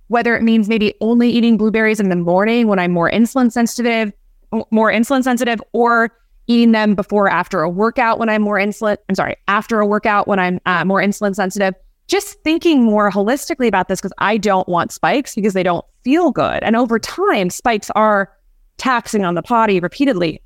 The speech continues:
The second thing is, is that you might be eating blueberries all the time 'cause you think they're, like, the healthiest food in the world, but you don't actually like them that much. So let's say you learn that you spike to blueberries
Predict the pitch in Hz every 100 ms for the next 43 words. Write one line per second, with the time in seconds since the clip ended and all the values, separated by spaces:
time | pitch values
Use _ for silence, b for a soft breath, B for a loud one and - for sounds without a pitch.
0 | - 233 339 427 440 254 208 185 185 170
1 | 185 175 _ _ 214 254 453 508 - 262
2 | 240 269 233 208 240 233 196 190 185 202
3 | 208 196 196 190 196 226 220 196 170 175
4 | 175 180 180 175 - 185 165 160 196 226
5 | 190 208 240 240 208 190 185 202 - 143
6 | - - 123 87 - _ _ _ - 311
7 | 269 320 - 392 285 226 226 220 196 190
8 | - - 233 - - 170 208 240 180 160
9 | 160 160 -